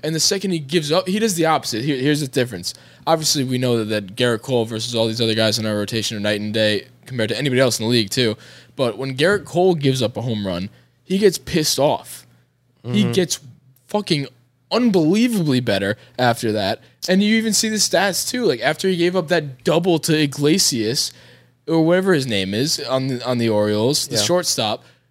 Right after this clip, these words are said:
Speaker 1: after they give up that double to him, they gave him one run. He retired the next fourteen in a, in a row. He just gets some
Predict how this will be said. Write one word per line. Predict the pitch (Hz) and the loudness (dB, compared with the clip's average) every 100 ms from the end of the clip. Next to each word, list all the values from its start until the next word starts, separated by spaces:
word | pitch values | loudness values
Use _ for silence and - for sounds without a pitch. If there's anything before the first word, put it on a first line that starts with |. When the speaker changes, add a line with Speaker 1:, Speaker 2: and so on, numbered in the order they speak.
| _ - | _ -6
Speaker 1:
after | 208 | -4
they | 214 | -2
give | 214 | -2
up | 202 | 0
that | 208 160 | 0 2
double | 208 240 | 2 2
to | - 170 | 2 2
him, | 175 | 2
they | 170 | 2
gave | 196 | 2
him | 190 165 147 | 0 -2 0
one | 196 202 | 2 2
run. | 196 226 208 220 - - | 2 2 0 -4 -12 -10
He | - 220 208 - - | -2 0 0 -6 -8
retired | 165 185 202 220 202 | -4 -2 0 2 2
the | 196 | 2
next | 202 - | 0 -2
fourteen | 208 - - 233 208 | -2 -2 -2 -2 -2
in | 208 | -2
a, | 185 | -2
in | 196 202 | 0 0
a | |
row. | 156 196 196 90 | 2 0 0 0
He | 180 | 0
just | 190 220 - | 2 0 0
gets | 190 190 - | -2 0 0
some | - 185 214 | 2 2 0